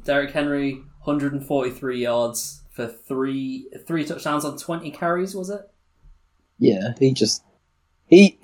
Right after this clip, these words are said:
Speaker 2: he entered, he entered the M V P race last night to me.
Speaker 1: I think he was already there, but I think he cemented his status.
Speaker 2: And mo-, one of my, uh,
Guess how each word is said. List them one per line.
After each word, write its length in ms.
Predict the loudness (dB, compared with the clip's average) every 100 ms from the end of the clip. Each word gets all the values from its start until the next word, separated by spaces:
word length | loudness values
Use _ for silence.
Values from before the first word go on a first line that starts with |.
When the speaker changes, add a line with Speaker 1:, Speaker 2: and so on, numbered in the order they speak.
| 6 6 6
Speaker 2:
he 240 | 8 8
entered, 400 | 8 8 8 4
he 360 | 4 4 6 4 4 4
entered 600 | 4 4 2 2 0 -10 _ _ _
the 480 | -2 0 0 -2 -4 -2
M 180 | 0 0
V 160 | 0 -2
P 240 | 0 2
race 280 | 2 0 0
last 200 | 0 0
night 280 | 0 0 0
to 100 | 2
me. 220 | 4 2 -2 -8
Speaker 1:
I 120 | -4
think 200 | -2 -2
he 120 | -2
was 160 | -4 -4
already 260 | -4 -6 -8
there, 280 | -8 -6 -8
but 60 | -8
I 60 |
think 220 | -6 -8 -8
he 100 | -10
cemented 460 | -8 -8 -8 -10
his 160 | -12 -14
status. 600 | -12 -12 -14 -20 -20 _ _ _ _ _ _ _ 4
Speaker 2:
And 140 | 8
mo-, 120 | 8 6
one 140 | 6
of 100 | 6
my, 360 | 6 4 2 -2 -6
uh, 260 | -6 -6